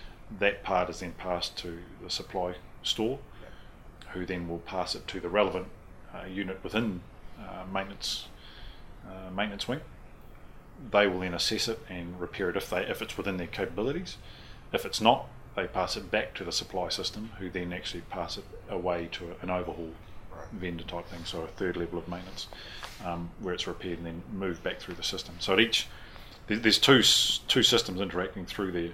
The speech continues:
Speaker 1: I guess, is, uh, material support wing, which is the supply logi-,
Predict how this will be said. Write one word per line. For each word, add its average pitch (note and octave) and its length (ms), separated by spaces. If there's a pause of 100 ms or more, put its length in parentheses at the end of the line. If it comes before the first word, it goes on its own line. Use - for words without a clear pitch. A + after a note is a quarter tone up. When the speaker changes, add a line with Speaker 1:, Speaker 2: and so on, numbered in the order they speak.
(120)
Speaker 1:
I F#2 60
guess, F#2 280
is, F2 220
uh, F2 240 (260)
material F#2 540
support - 420
wing, F#2 140
which F#2+ 180
is F2 140
the - 120
supply E2+ 500 (220)
logi-, - 220